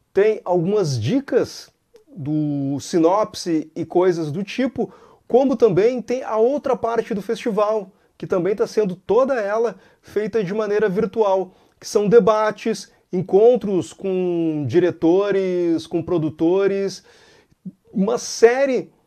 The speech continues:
de conversas sobre os filmes. Então tem muita coisa acontecendo ainda durante todo esse período. Já tá rolando, né? Desde o dia vinte e quatro, mas ainda tem bastante coisa pra rolar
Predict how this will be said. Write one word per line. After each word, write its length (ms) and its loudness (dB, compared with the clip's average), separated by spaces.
de 220 -2
conversas 840 -2
sobre 380 2
os 100 -8
filmes. 340 -4
Então 180 -4
tem 220 -12
muita 420 -2
coisa 360 2
acontecendo 640 -4
ainda 320 -2
durante 460 2
todo 500 -2
esse 240 -2
período. 500 -2
Já 160 0
tá 220 -4
rolando, 500 0
né? 240 -2
Desde 460 0
o 80 0
dia 280 0
vinte 360 -6
e 60 -20
quatro, 760 -4
mas 500 -2
ainda 400 -2
tem 160 -4
bastante 360 -6
coisa 220 -2
pra 140 -6
rolar 340 -6